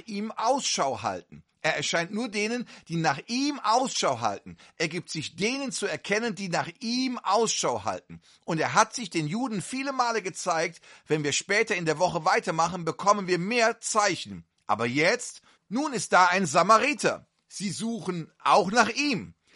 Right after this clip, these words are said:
Er war also auf dem Weg nach Jericho. Er musste also den Weg nach Samaria hinaufgehen und kam in die Stadt Sicher, etwa um elf oder zwölf Uhr.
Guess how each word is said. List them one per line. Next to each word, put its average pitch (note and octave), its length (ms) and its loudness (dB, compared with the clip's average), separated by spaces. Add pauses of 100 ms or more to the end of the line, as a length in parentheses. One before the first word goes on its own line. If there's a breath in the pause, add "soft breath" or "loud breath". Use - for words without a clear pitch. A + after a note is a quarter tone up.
(260 soft breath)
Er A#3+ 280 6
war F#3 200 10
also E3+ 300 2
auf E3+ 100 -2
dem D3+ 200 -2
Weg D3 180 0
nach F3+ 100 -2
Jericho. G3+ 680 -2
Er D3 80 2
musste G#3 380 0
also E3 200 2
den C#3+ 180 -6
Weg G#3 220 -2
nach F3+ 120 -2
Samaria D#3 560 0
hinaufgehen D#3+ 600 -2
und D#3+ 120 -6
kam G3 340 0
in D#3 160 -10
die C3+ 100 -8
Stadt F3+ 380 0
Sicher, F#3+ 600 -8 (280)
etwa C#3 260 -2
um E3 280 -4
elf D#3+ 340 0
oder E3+ 200 -6
zwölf C#3 360 -8
Uhr. A3 320 0